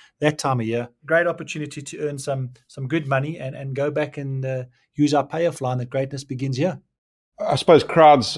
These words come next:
Speaker 2: spectators are, are gonna be, if not completely, uh, blocked from entering, they're certainly limited, because level one restrictions, I think we up to about two hundred and fifty people in a gathering, and, you know, in the field of golfers and caddies takes you nearly to there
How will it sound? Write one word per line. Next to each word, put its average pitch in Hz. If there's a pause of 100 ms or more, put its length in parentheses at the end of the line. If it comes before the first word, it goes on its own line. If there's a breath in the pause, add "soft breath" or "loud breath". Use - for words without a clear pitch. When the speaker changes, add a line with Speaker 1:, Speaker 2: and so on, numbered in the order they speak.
(120)
Speaker 2:
spectators 131
are, 120
are 117
gonna 113
be, 110 (280)
if -
not 120
completely, 110
uh, 104 (340)
blocked 113
from 113
entering, 113
they're 107
certainly 110
limited, 107
because -
level 110
one 107
restrictions, 107
I 107
think 107
we 107
up 101
to 110
about 101
two -
hundred 107
and 98
fifty 117
people 95
in 92
a 90
gathering, 95
and, 90
you 110
know, 95
in 95
the -
field 110
of 90
golfers 107
and 104
caddies 113
takes -
you 107
nearly 104
to 101
there 110